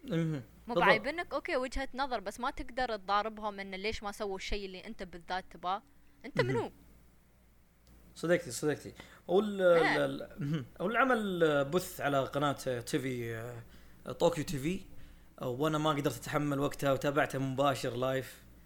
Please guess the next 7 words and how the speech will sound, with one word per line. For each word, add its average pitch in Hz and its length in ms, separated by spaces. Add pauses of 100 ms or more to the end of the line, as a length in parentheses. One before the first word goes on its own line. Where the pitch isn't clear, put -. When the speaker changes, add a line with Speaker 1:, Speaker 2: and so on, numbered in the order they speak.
(400)
Speaker 2:
حلو. 131 720
Speaker 1:
وجدًا 143 720
كان 196 260
جميل 139 420
من 139 200
آرت، 151 440
آه، 127 500